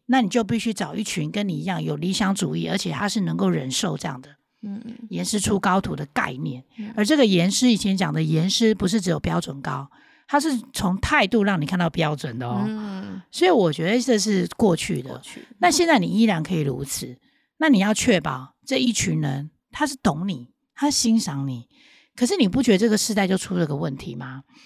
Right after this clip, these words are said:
Speaker 1: 你这种过程当中已经让他的热情消费殆尽了。现在的年轻人最大的议题是什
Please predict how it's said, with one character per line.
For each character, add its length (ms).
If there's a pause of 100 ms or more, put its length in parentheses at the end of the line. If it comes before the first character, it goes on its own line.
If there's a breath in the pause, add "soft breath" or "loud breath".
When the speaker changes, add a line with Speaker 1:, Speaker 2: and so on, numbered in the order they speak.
(280 soft breath)
Speaker 1:
你 120
这 120
种 180
过 200
程 180
当 160
中 220
已 60
经 260
让 160
他 160
的 160
热 220
情 360
消 280
费 100
殆 180
尽 240
了。 80 (360 loud breath)
现 180
在 80
的 140
年 200
轻 200
人 100
最 160
大 160
的 80
议 140
题 160
是 180
什 160